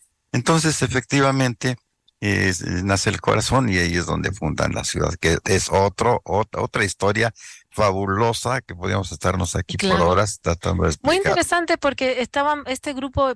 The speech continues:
Speaker 2: estaban buscando, como dijo, un lugar energético, venían por varios lugares, no encontraron, pararon aquí, la hermana del eh, Huitzilopochtli, que era el guía en ese momento,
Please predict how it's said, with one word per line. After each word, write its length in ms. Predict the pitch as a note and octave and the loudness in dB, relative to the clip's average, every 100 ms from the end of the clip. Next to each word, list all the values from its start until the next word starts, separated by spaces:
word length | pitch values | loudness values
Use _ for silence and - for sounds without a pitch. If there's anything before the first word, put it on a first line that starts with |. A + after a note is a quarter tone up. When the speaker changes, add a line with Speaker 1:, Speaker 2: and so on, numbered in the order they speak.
| - | -4
Speaker 2:
estaban 340 | G#3 A#3+ A#3+ | -6 -4 -4
buscando, 400 | B3 - A#3+ A#3+ | -6 -6 -4 -4
como 220 | A3+ G#3 | -2 -2
dijo, 320 | G#3 G#3+ A3+ G#3+ | -2 0 0 0
un 220 | A3 A#3 | 0 0
lugar 280 | A3 G#3+ A3 | 0 2 2
energético, 800 | A3 G3+ F#3 A3+ G#3+ B3 A3 A3+ | 0 -2 -2 -2 -2 -2 0 2
venían 520 | G#3 G3+ G#3 G#3+ G#3+ | 2 2 2 0 0
por 200 | G3 F#3 | 0 2
varios 300 | G3 G#3 G#3+ | 2 2 0
lugares, 500 | G#3 G#3 G#3+ A3 G#3+ | 0 2 2 0 -2
no 140 | G3+ | -4
encontraron, 600 | G#3 G#3 G3+ G3+ G#3 A3 A3 - - - | -2 0 0 2 4 2 -2 -10 -18 -2
pararon 420 | F#3+ G#3 A#3 A3+ | 0 2 2 2
aquí, 460 | G#3 - A#3 A#3+ G#3+ | -2 -4 -4 -4 -4
la 160 | G3 F#3+ | 0 2
hermana 560 | G3+ G#3+ A3+ A#3+ A#3 | 2 2 2 2 0
del 500 | G3 G3 F#3+ F#3 F3 - _ _ _ _ _ _ - | -2 -4 -4 -6 -8 -12 _ _ _ _ _ _ -8
eh, 140 | G3+ | -4
Huitzilopochtli, 1000 | G3 G#3+ - A3 G3 F#3+ G3 - G#3+ G#3+ | 0 -2 0 0 2 2 0 0 -2 -2
que 140 | G3 F#3+ | 0 0
era 140 | F#3 | 2
el 100 | G3 | 0
guía 160 | F#3+ G3 | 0 0
en 100 | G3+ | 0
ese 180 | G3 G3 | -2 -2
momento, 500 | G3 G#3 G#3+ A3 | 0 0 2 0